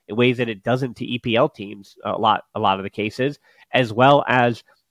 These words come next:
the gate revenue. Gate revenue is so essential to Barcelona. So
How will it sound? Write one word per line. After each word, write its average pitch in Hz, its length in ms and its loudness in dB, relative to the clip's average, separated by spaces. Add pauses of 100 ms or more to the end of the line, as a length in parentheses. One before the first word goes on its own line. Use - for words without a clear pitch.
the 127 120 -2
gate 143 240 2
revenue. 98 360 -4
Gate 139 220 -2
revenue 135 280 -4
is 120 120 -10
so 139 240 -2
essential 117 320 -6
to 113 60 -4
Barcelona. 107 600 -2
So 120 300 -2